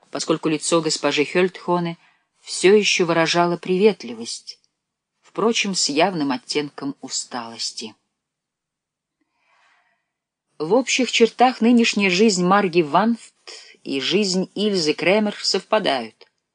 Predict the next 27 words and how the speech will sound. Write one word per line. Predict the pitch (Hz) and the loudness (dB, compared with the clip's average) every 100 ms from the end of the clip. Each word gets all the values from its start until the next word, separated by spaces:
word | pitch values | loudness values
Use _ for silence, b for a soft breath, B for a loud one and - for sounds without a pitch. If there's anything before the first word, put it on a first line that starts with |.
| _ _ _ - | _ _ _ -4
Обе | 220 214 180 | 0 2 2
они | 160 | 2
получают | 147 143 - 147 139 | -2 -2 2 2 0
пенсию | - 208 220 - 220 | 0 0 0 -2 -2
по | 202 | 0
старости — | 202 - 196 196 - - 175 - _ _ _ - 143 | -2 2 2 2 -4 -6 -10 -12 _ _ _ -4 -4
Одной | 160 233 226 | 0 2 2
из | 165 | 2
них | 139 127 | -4 -2
семьдесят | - 147 135 131 - 120 | 0 0 0 -4 -6 -6
лет, | 139 180 - - _ _ _ _ | -4 -4 -6 -20 _ _ _ _
другой | 135 160 208 | -6 2 4
шестьдесят | 220 139 120 127 - 123 123 | 4 0 -6 -6 -6 -6 -2
девять. | 143 185 180 - - _ _ _ _ _ _ - | 0 0 -4 -14 -18 _ _ _ _ _ _ -2
Обе | 208 233 | 0 2
седые, | 226 233 175 190 196 196 _ _ _ _ | 2 2 4 2 2 -8 _ _ _ _
обе | 202 220 | 0 2
живут | 165 165 175 | 2 2 0
в | 147 | -2
однокомнатных | 135 143 - 147 139 - 135 - | -2 -2 0 0 0 -4 -8 -6
квартирах | 135 135 - 190 214 - | -6 -6 -4 -2 -2 -4
с | - | -6
кухней-нишей, | - 196 190 196 190 180 185 - 185 180 _ _ _ _ | -2 -4 -4 -6 -4 -4 -4 -6 -6 -8 _ _ _ _
в | 131 | -6
домах, | 156 170 165 170 | 0 2 0 -2
построенных | 160 160 - 165 156 156 - | -6 -4 -2 0 0 -2 -6
ведомством | 143 156 147 147 - 147 143 | -2 0 0 -4 -6 -6 -6